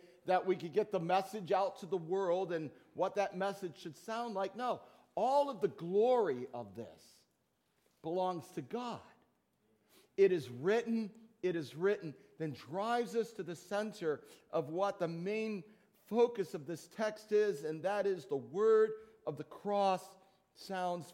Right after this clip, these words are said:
foolish to the world, but to those who are being saved, is that you? Are you being saved? It is the power of God for your very salvation.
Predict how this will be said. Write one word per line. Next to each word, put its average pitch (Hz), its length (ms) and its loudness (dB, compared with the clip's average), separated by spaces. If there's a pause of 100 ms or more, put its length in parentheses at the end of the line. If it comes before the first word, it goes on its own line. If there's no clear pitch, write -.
(100)
foolish 220 440 -6
to 190 100 -14
the 170 100 -10
world, 147 640 -6 (1160)
but 120 120 -14
to 139 80 -10
those 185 320 0
who 202 100 -4
are 196 80 0
being 190 320 -6
saved, 240 440 -10 (720)
is - 60 -20
that 147 180 -4
you? 233 400 -6
Are 127 80 -12
you 139 120 -10
being 170 320 -6 (440)
saved? 208 440 -8
It 139 100 -6
is 139 120 -14
the 147 100 -14
power 156 460 -2
of 135 160 -12
God - 460 -12 (800)
for 151 100 -8
your 143 200 -4
very 147 280 -2
salvation. 127 760 -10